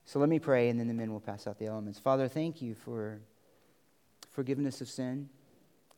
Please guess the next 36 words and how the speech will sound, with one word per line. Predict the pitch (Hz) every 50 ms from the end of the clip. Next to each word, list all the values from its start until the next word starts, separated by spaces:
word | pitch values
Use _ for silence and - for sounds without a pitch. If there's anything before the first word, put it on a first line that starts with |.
| _ -
As | - 131 123
we | 143 139
read | 131 147 151 151 151
in | 143 135
Paul | - - - 147 156 151 135 131 131 -
earlier, | - 139 147 156 160 139 120 110 110 110 110 - - - _ _ _ _ _ _ _ _ _ _ _ _ _ _ -
that | 135 131
the | - 143
law | 139 143 147 156 160 156 143
is | 120
a | 127
tutor | 120 - - 160 160 156 139 120
to | 123
lead | 127 135 139 135
us | 135 120 -
to | - 131
Christ. | - - 139 139 143 135 - - -
The | 127
law | 123 131 143 156 151 135
shuts | - - - 160 147 143 - 151
up | - - -
all | - 135 139 151 156 139 131
under | 131 127 123 123
sin. | 117 - - - 156 165 151 127 113 104 98 - - _ _ _ _ _ _ _ _ _ _ _ _ _ _ _ _ _ _ _ _ -
Nobody | 139 147 170 190 214 226 220 208 190 175 165
comes | - - 190 202 208 208 196 160 135
before | 156 143 - 170 165
the | 156 156
reality | 151 151 147 156 170 190 202 190 185 - 160 147
of | 143 127
who | - - 175
you | 202 208 214 190 185 170 160 151
are | 151 165 190 196 170 156
and | 147 143
what's | 151 160 156 -
required, | 151 139 - - 160 165 170 180 175 156 139 135 117